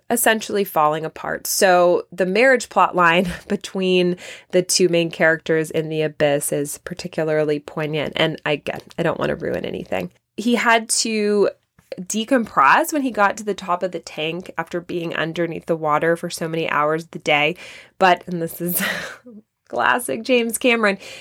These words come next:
he constantly has to be working. What he would do is he would go look through an acrylic window through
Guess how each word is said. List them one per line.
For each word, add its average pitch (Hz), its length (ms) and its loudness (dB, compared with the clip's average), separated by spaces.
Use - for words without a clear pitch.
he 208 540 -2
constantly 277 640 2
has 196 340 2
to - 180 -10
be 175 360 -2
working. 185 640 0
What 185 260 0
he 185 140 -2
would 175 160 0
do 180 340 4
is - 220 -4
he 175 160 -6
would 165 440 0
go 175 220 2
look 202 300 -2
through 175 600 2
an 170 80 -2
acrylic 175 560 0
window 165 640 -2
through 175 800 2